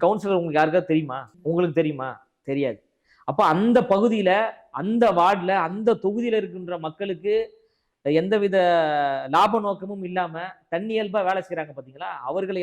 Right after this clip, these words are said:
எல்லாம் அடையாளப்படுத்தி தான் அவர் வேட்பாளராகவே அறிவிக்க போறாரு. தொடர்ந்து பத்து ஆண்டுகளா, பதினைந்து ஆண்டுகளா, இருபது ஆண்டுகளா இந்த மண்ணுக்காகவும், இந்த மக்களுக்காகவும், அந்த தொகுதியில இருக்கின்ற பிரச்சனைகளுக்காகவும் குரல் கொடுக்குறாங்களே, குரல் கொடுக்கக்கூடிய சமூக ஆர்வலர்கள்,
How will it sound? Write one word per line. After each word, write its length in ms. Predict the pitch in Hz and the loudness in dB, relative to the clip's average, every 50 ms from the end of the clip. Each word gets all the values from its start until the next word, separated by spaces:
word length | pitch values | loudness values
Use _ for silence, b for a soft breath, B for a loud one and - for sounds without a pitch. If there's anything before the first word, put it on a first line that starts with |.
| 175 | -4
எல்லாம் 220 | 185 208 220 214 165 156 | -2 -4 -4 -4 -4 -4
அடையாளப்படுத்தி 640 | 156 180 214 220 226 226 - - 196 165 156 160 170 185 | -2 0 2 2 2 0 -2 -4 -8 -12 -14 -16 -12 -8
தான் 120 | 226 233 214 | -8 -6 -6
அவர் 200 | 185 180 - - | -8 -8 -8 -8
வேட்பாளராகவே 560 | 170 185 - - 185 175 175 175 180 190 175 | -8 -8 -6 -4 -4 -2 -2 -2 -2 -2 -2
அறிவிக்க 260 | 156 165 180 185 160 151 | -4 -4 -6 -10 -14 -12
போறாரு. 280 | 147 143 131 117 - _ _ _ _ _ _ _ | -12 -12 -12 -12 -16 _ _ _ _ _ _ _
தொடர்ந்து 300 | 147 156 180 208 214 214 - | -2 0 0 0 0 -2 -2
பத்து 260 | - 170 160 - - 170 | -2 -4 -2 -2 0 0
ஆண்டுகளா, 340 | 175 180 185 180 180 185 180 | 0 0 -2 -2 0 0 -2
பதினைந்து 420 | - 156 156 160 170 170 160 156 | -2 -4 -6 -6 -8 -8 -8 -8
ஆண்டுகளா, 320 | 156 170 175 185 175 180 175 | -8 -8 -8 -8 -6 -4 -4
இருபது 340 | 170 160 160 170 175 160 160 | -2 -2 0 0 0 0 -2
ஆண்டுகளா 340 | 160 170 170 175 175 175 170 165 | -4 -8 -8 -6 -6 -6 -6 -6
இந்த 140 | 156 143 139 | -6 -8 -10
மண்ணுக்காகவும், 640 | 139 143 160 175 175 165 - 170 160 151 156 160 170 | -10 -8 -8 -8 -8 -6 -4 -4 -4 -4 -6 -10 -12
இந்த 140 | 165 139 135 131 | -12 -12 -12 -10
மக்களுக்காகவும், 760 | 135 127 _ - 185 180 170 - 156 151 139 139 143 156 160 | -10 -8 _ -2 -2 -2 -2 -2 -4 -4 -6 -8 -14 -16 -14
அந்த 220 | 151 139 139 143 131 - | -16 -14 -14 -14 -8 -4
தொகுதியில 340 | 147 151 170 175 180 185 170 | -2 0 0 0 0 0 0
இருக்கின்ற 420 | 165 151 143 - 147 139 147 151 | 0 0 -2 -6 -12 -10 -8 -8
பிரச்சனைகளுக்காகவும் 760 | 139 - 135 - - - 170 170 160 156 - 151 151 160 160 | -8 -8 -12 -18 -14 -12 -10 -8 -8 -6 -4 -4 -6 -6 -6
குரல் 240 | - 143 160 175 170 | -4 0 0 0 0
கொடுக்குறாங்களே, 440 | 160 151 131 131 127 123 127 143 156 143 - _ _ _ _ _ _ | 0 -2 -4 -4 -8 -10 -10 -10 -12 -12 -14 _ _ _ _ _ _
குரல் 340 | _ - 175 202 226 233 180 | _ 0 2 2 2 2 0
கொடுக்கக்கூடிய 540 | 190 214 202 165 196 175 160 170 165 175 196 | -2 -6 -4 -2 -4 -2 -2 -2 -2 0 -2
சமூக 340 | 190 - 165 160 185 190 185 180 | -2 -2 -4 -4 -2 -2 0 0
ஆர்வலர்கள், 580 | 160 160 160 160 151 156 151 143 143 156 180 | 0 0 0 0 -2 -2 -4 -4 -4 -4 -6